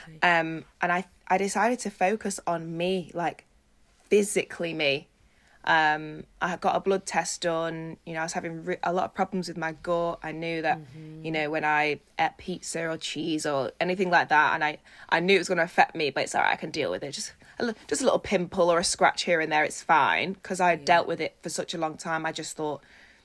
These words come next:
Speaker 2: you know, I'm the person with eczema, I'm the person with spots, you know, that's what,
Speaker 1: Mm-hmm.
Speaker 2: what it is. And until I started to, I did a lot of research. I did a night course on nutrition and health, and I just figured out what was going on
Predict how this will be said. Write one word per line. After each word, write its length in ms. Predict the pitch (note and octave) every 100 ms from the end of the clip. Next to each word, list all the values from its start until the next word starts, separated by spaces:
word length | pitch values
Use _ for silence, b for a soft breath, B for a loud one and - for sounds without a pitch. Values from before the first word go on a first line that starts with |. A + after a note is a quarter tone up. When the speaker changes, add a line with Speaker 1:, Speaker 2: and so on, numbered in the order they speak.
| b b -
Speaker 2:
you 80 | D#3
know, 60 | D3+
I'm 140 | D#3
the 60 | D#3+
person 340 | E3 D#3+ D#3+
with 140 | D#3+ E3
eczema, 320 | - - D#3+
I'm 80 | D#3
the 60 |
person 340 | D#3 D3+ D3+ D3
with 80 | C#3
spots, 560 | - D3+ - - -
you 80 | D3
know, 200 | C#3 C#3
that's 180 | C#3+ -
what, 140 | D#3
Speaker 1:
Mm-hmm. 160 | D3+ D#3 D3
Speaker 2:
what 120 | C#3+
it 100 | -
is. 340 | D#3 C#3+ - B B B B
And 100 | E3
until 240 | D#3+ - F#3
I 80 | F3+
started 420 | - F3+ - -
to, 540 | - F#3 E3+ D#3+ D#3 _
I 80 | E3
did 120 | D#3+
a 80 | D#3
lot 340 | D#3 E3 E3
of 140 | E3+ E3
research. 640 | D#3+ E3 D#3 D3+ C#3+ -
I 40 | D#3
did 280 | D#3 C#3+ - b b b b -
a 80 | E3+
night 320 | E3 E3 E3
course 560 | - E3 D#3 D#3 F3 -
on 220 | D#3 D3+
nutrition 600 | D#3+ D#3 - F3 - D#3+
and 120 | D#3+
health, 500 | E3 D#3+ C#3+ D#3+ - _ _
and 100 | D3+
I 140 | D3+
just 400 | D#3 E3 E3+ -
figured 360 | - - F3 D#3+
out 100 | D#3
what 100 | D3
was 120 | E3+
going 220 | F3 D#3
on 180 | D3+ D3+